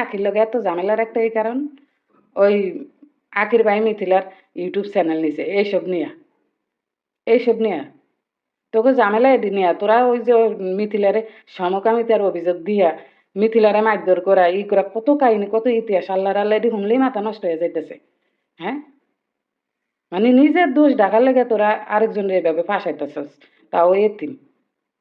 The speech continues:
হ্যাঁ? ও একটা ভুল করলে তো ওর, ওরে তোরা বুঝাবি, ও একটা ভুল করলে ভুল শুধরানোর চেষ্টা করবি। মানে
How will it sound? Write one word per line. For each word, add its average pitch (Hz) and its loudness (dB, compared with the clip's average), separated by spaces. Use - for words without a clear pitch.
হ্যাঁ? 185 -10
ও 185 -2
একটা 233 0
ভুল 190 -2
করলে 240 4
তো 240 2
ওর, 196 2
ওরে 196 2
তোরা 208 -2
বুঝাবি, 208 0
ও - -8
একটা 226 -2
ভুল 180 -4
করলে 233 2
ভুল 180 -6
শুধরানোর 175 0
চেষ্টা 185 -6
করবি। 135 -8
মানে 180 -2